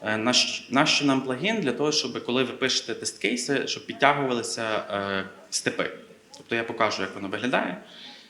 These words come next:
зараз на демо. Принц-, в принципі, да.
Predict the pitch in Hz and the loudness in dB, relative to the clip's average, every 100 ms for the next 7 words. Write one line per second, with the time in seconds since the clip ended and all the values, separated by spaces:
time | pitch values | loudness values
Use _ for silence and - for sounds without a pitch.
0 | - - - 127 127 120 - 110 107 107 | -20 -10 2 2 2 0 -4 -4 -6 -4
1 | 101 - 92 92 85 - - _ _ _ | -4 -6 -10 -10 -14 -18 -20 _ _ _
2 | _ - - - - - _ - - - | _ -20 -20 -20 -20 -20 _ -20 -20 -20
3 | _ _ - - - - 123 156 165 160 | _ _ -20 -20 -18 -2 2 2 0 -6
4 | - - - - _ _ _ - 131 135 | -12 -16 -18 -20 _ _ _ -8 -4 -4
5 | - 110 - | -6 -8 -8